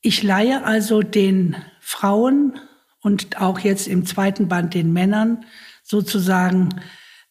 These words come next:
ähm, meine Stimme. Ich biete ihnen eine Plattform, um über ihre Berufung zu sprechen und über ihr, ihre Meinung zum Thema Frauen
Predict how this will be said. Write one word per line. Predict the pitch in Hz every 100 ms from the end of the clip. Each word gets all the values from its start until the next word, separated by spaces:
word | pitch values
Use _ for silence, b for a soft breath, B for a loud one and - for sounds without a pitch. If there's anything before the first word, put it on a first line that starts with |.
| _ -
ähm, | 190 180 175 - 190 -
meine | 190 180 180
Stimme. | - - 254 277 277 240 233
Ich | 196
biete | - 233 233
ihnen | 214 208
eine | 208 196
Plattform, | 185 - 220 220 - 220 208 208 214
um | - 196 196 185 175 - B B -
über | 214 202
ihre | 202 196 180
Berufung | 185 180 208 - 196 196 170 - b b b -
zu | -
sprechen | 185 - 233 240 254 233
und | 214 185
über | 202 196
ihr, | 196 202 202 190 185 170 b b b b b b b _
ihre | - 208
Meinung | 190 190 190 202 208 196 196
zum | - 220 180
Thema | 214 202 190 180
Frauen | 180 - 180 185 190 185 175